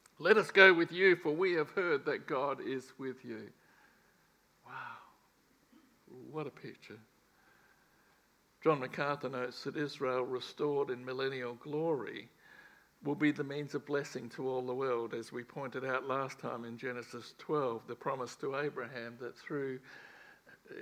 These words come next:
his descendants, through is-, the people of Israel, God would make,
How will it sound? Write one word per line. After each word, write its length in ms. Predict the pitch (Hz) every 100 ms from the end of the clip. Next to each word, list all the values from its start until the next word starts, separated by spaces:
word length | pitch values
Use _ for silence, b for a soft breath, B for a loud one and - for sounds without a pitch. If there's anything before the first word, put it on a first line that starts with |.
| -
his 320 | 170 160 151 131
descendants, 720 | 143 - 165 147 131 107 - -
through 340 | - 147 139 -
is-, 240 | 151 147
the 160 | - 143
people 400 | - 156 156 156
of 120 | 147
Israel, 560 | 143 131 - 117 110 - - b b b b b -
God 360 | 147 139 139 135
would 160 | 135
make, 340 | 139 139 135